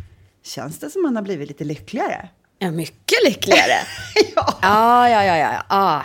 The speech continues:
Speaker 1: Och det är
Speaker 2: Ja,
Speaker 1: väl lite
Speaker 2: verkligen.
Speaker 1: därför också som man känner att här, den här vill man ju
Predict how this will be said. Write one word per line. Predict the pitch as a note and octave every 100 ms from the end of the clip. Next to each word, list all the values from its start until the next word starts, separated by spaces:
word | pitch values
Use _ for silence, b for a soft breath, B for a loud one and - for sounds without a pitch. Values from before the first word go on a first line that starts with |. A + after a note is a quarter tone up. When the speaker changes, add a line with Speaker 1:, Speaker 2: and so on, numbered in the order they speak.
| -
Speaker 1:
Och | E4
det |
är | D4
Speaker 2:
Ja, | B3+
Speaker 1:
väl | C#4+
lite | D4
Speaker 2:
verkligen. | C4 A3+ A3+
Speaker 1:
därför | A3 A3
också | G#3 G#3+
som | G3+ G3
man | F3+
känner | F3 E3+ E3
att | D#3+
här, | E3 F3 E4+ G#4+
den | F#3 F3+
här | F#3+ G4 G4+
vill | C4 G3+
man | F3+
ju | E3+ E3